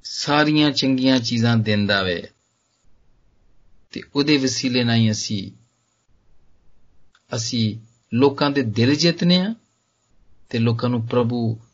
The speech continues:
ਅਹ, ਯਿਸੂ ਦੀਆਂ ਗੱਲਾਂ ਦੱਸਨੇ ਆ। ਅਸੀਂ ਜਦੋਂ ਮਿਹਰਬਾਨੀ ਨਾਲ ਪੇਸ਼ ਆਉਂਦੇ ਆ, ਜਦੋਂ ਅਸੀਂ ਹਰ ਵਕਤ ਹੀ ਖੁਸ਼-ਖੁਸ਼ ਨਜ਼ਰ ਆਉਂਦੇ ਆ, ਜਦੋਂ ਮੁਹੱਬਤ ਨਾਲ ਪੇਸ਼ ਆਉਂਦੇ ਆ, ਸਾਡੇ 'ਚ ਸੈਟਿਸਫੈਕਸ਼ਨ ਹੁੰਦੀ ਏ,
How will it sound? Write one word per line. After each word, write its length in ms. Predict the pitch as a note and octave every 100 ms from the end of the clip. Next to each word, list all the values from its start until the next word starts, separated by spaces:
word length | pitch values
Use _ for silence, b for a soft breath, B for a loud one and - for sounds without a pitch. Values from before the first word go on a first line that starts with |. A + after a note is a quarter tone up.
| _ -
ਅਹ, 1200 | A#2+ A2+ A2 G#2+ A2+ - - - - A2+ A#1 - A#2
ਯਿਸੂ 360 | A#2 A#2 -
ਦੀਆਂ 240 | B2 B2 A#2+
ਗੱਲਾਂ 460 | G2 G2+ A2 A2+
ਦੱਸਨੇ 600 | G#2 F#2+ A2+ A2+ B2 A#2+ A2
ਆ। 200 | F2 F#2 - _ _ -
ਅਸੀਂ 260 | C3 - C#3+
ਜਦੋਂ 200 | D3+ D#3
ਮਿਹਰਬਾਨੀ 640 | C3+ C3+ C3 B2 B2 D3+
ਨਾਲ 140 | E3+
ਪੇਸ਼ 360 | E3+ D3 C#3+ -
ਆਉਂਦੇ 300 | C3 B2 A#2
ਆ, 240 | G#2+ G2 A2 - _ _ -
ਜਦੋਂ 260 | C#3 D3+ E3
ਅਸੀਂ 220 | D#3+ E3
ਹਰ 200 | C#3 D3+
ਵਕਤ 380 | C3 C3+ - -
ਹੀ 80 | F#3
ਖੁਸ਼-ਖੁਸ਼ 640 | - G3 G3+ - G#3+ G3
ਨਜ਼ਰ 240 | F3+ E3
ਆਉਂਦੇ 340 | D3+ C3+ B2+ A#2
ਆ, 160 | F2+ - _ _ b b b -
ਜਦੋਂ 180 | C#3 D#3
ਮੁਹੱਬਤ 420 | C#3+ C#3 E3 F3
ਨਾਲ 180 | G#3 F#3
ਪੇਸ਼ 320 | F3+ E3 E3
ਆਉਂਦੇ 280 | C3+ B2+ A#2
ਆ, 100 | A2
ਸਾਡੇ 240 | C3+ C#3+
'ਚ 100 | E3
ਸੈਟਿਸਫੈਕਸ਼ਨ 760 | - D#3 D#3 - F3 F3 B3 A3+
ਹੁੰਦੀ 320 | F3 B2 B2
ਏ, 200 | G#2